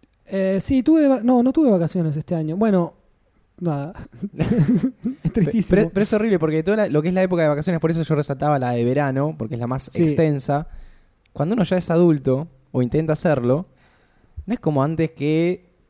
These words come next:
Speaker 2: terminaste la escuela y no tenías nada para hacer,
Speaker 1: Claro,
Speaker 2: tenías
Speaker 1: era
Speaker 2: tres
Speaker 1: estar
Speaker 2: meses sueldo por el mundo.
Speaker 1: durmiendo hasta tarde, comiendo de más.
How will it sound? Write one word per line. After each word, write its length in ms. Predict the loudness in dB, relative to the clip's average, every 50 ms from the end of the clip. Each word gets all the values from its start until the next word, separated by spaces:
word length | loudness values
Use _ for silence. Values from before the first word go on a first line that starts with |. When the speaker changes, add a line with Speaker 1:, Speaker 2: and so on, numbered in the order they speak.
| _ _ _ _ _ _ _ _ _ _ _ _ _ _ _ _
Speaker 2:
terminaste 340 | -2 0 0 0 -2 -2 -4
la 60 | -4 -4
escuela 300 | -2 0 2 2 2 2
y 60 | 2
no 80 | 0 0
tenías 180 | 0 0 -2
nada 300 | -2 -2 0 2 2 2
para 160 | 2 2 2 2
hacer, 200 | 2 2 4 4
Speaker 1:
Claro, 300 | 4 4 4 4 4 4 4 4
Speaker 2:
tenías 60 | 4 4
Speaker 1:
era 120 | 4 4
Speaker 2:
tres 120 | 4 4 6
Speaker 1:
estar 100 | 6 4 4 4 4
Speaker 2:
meses 380 | 2 2 0 -2 -6 -14 _ _ -20 _ -20
sueldo 440 | -8 -2 0 0 0 2 2 0 2
por 100 | 2 0
el 140 | 0 0 0
mundo. 500 | 0 0 0 0 2 2 2 2 2 0 -6 -12 -16 -12
Speaker 1:
durmiendo 460 | -2 0 0 2 2 0 0 0 0
hasta 160 | 0 -2 -2 -2
tarde, 680 | 0 0 0 0 2 2 2 2 2 0 0 -4 -8 _ _ _ _ _ _ -6
comiendo 600 | -4 -2 -2 -2 0 0 0 0 0 0 0 0
de 120 | -2 -2
más. 520 | -2 -4 -2 -2 -4 -4 -6 -8 -14 -20